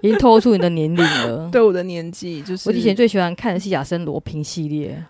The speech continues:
Speaker 2: 哦，你这个更透露出年纪。
Speaker 1: 对，真的很好看，<laughs> 就是有关侦探的，我觉得很喜欢。
Speaker 2: 对啊。
Speaker 1: 对，怎么办？作家我不行了，文笔不好。
Speaker 2: 有啊，就是我们小时候，应该我，可我觉得是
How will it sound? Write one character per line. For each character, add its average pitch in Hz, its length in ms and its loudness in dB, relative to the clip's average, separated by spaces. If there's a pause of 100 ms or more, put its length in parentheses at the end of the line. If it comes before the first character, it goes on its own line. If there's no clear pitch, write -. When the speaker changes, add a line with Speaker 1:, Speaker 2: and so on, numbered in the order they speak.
Speaker 2:
哦， 269 100 -8 (320)
你 214 100 -4
这 294 160 -4
个 240 140 2
更 214 260 -2
透 208 180 -2
露 185 160 -2
出 175 200 -12
年 - 280 -16
纪。 - 460 -18 (160)
Speaker 1:
对， 170 300 -10 (180)
真 277 140 0
的 240 80 2
很 190 100 0
好 185 160 -2
看， 165 340 -4
<laughs> - 20 -10
就 196 80 0
是 240 140 2 (300)
有 175 80 -2
关 208 160 2
侦 208 260 0
探 208 240 -2 (120)
的， 156 100 -2
我 160 80 0
觉 185 100 -2
得 196 60 0
很 175 180 -2
喜 156 240 -8
欢。 156 480 -8 (440)
Speaker 2:
对 247 180 -2
啊。 190 540 -12 (120)
Speaker 1:
对， 156 200 -6
怎 160 120 -12
么 160 80 -8
办？ 160 380 -4
作 226 160 0
家 190 260 0
我 165 120 -4
不 190 100 -2
行 156 240 -4
了， 151 100 -8
文 170 140 0
笔 165 100 -2
不 160 140 -4
好。 - 300 -10
Speaker 2:
有 196 100 -2
啊， 190 180 -2
就 214 80 -4
是 262 60 0
我 220 100 0
们 175 160 -6
小 180 200 -4
时 175 180 -6
候， 208 300 -2
应 233 100 -4
该 415 140 -2
我， 190 100 -2 (100)
可 311 140 0
我 370 80 2
觉 175 160 0
得 226 160 0
是 311 100 -6